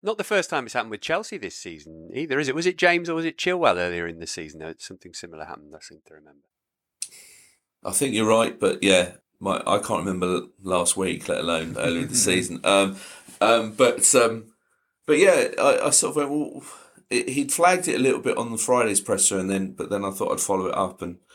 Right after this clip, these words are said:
Speaker 2: and quite rightly, he sort of said, "Look, we're getting Petr Cech to talk to England and say he's better off carrying on his rehabilitation with us. He needs another week."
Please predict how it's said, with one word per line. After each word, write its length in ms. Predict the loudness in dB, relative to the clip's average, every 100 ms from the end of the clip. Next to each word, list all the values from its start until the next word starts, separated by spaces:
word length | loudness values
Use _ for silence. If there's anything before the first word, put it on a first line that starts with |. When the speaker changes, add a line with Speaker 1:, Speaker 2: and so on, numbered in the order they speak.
| -20 _ _ -14
Speaker 2:
and 100 | -6
quite 240 | 0 2
rightly, 440 | 4 4 4 -2 -4
he 140 | -4
sort 200 | -6 -4
of 60 | -2
said, 240 | -2 -2
"Look, 160 | -2 -4
we're 80 | -6
getting 300 | -6 -8 -8
Petr 240 | -6 -4
Cech 360 | 0 0 0 -4
to 200 | -6 -10 _ _ _ _ -4
talk 260 | -2 0
to 120 | 0 0
England 340 | 2 0 0
and 100 | 0
say 420 | 2 4 2 -2 -12 _ _ _ _ _
he's 160 | -6 -2
better 300 | 2 4 4
off 280 | 4 0 -8 -10 -16 _ _ _ -6
carrying 320 | 0 2 2
on 120 | 0
his 140 | -2
rehabilitation 840 | 0 0 -2 -4 -2 0 0 -2 0
with 80 | 0
us. 160 | 0
He 80 | 0
needs 240 | 0 0 2
another 240 | 2 2
week." 500 | 0 0 -2 -10